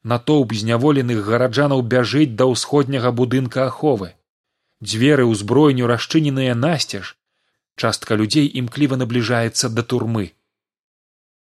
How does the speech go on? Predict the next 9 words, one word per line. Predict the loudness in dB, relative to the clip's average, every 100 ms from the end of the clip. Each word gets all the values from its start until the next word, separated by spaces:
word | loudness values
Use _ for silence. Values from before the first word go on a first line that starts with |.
| _
Цэп | -4 -2 0 0
замарудзіў, | 0 2 2 2 2 0 0
не | 0
ведаючы, | 0 2 2 2 0 0 -4
што | -2 0
рабіць | 0 0 -2 -2
у | -4
першую | -2 -2 0 -2
чаргу, | 0 -2 0 -2